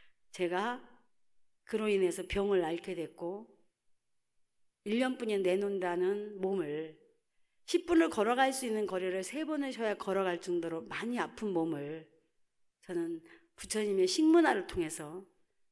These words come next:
다시 치유를 받았고, 나 같은 환자를 만들지 않기 위해서, 그런 비행청소를 만들지 않기 위해서 음식 수행자가 된 겁니다. 솔직히 스님들은요, 어디 가면 다 밥 주고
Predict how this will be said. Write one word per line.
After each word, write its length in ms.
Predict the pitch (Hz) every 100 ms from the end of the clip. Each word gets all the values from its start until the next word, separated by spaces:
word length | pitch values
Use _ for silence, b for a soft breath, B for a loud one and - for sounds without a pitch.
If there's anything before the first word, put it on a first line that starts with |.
| -
다시 320 | - 165 190
치유를 380 | - - 311 262
받았고, 840 | 170 170 160 - 165 196 226 - -
나 120 | 151
같은 320 | 180 226 254
환자를 400 | 254 302 302 277
만들지 460 | 208 170 214 262 254
않기 340 | 160 175 196
위해서, 380 | 165 151 - - _ _ _ _ _ _ _ _ _
그런 300 | - 202 196
비행청소를 600 | - 196 208 233 202 175
만들지 440 | 156 160 214 269 254
않기 320 | 160 - 190
위해서 420 | 160 156 151 175 b b b b -
음식 340 | 196 202 214
수행자가 540 | 180 269 262 214 175 185
된 160 | - 180
겁니다. 420 | 147 139 156 - - - - _ _ _ _ _ _ - - -
솔직히 420 | 320 - - 277
스님들은요, 880 | 269 330 359 277 202 180 214 185 -
어디 220 | 185 233
가면 260 | 233 226 220
다 300 | - 196 226 -
밥 320 | 170 - -
주고 760 | 220 190 180 175 170 - -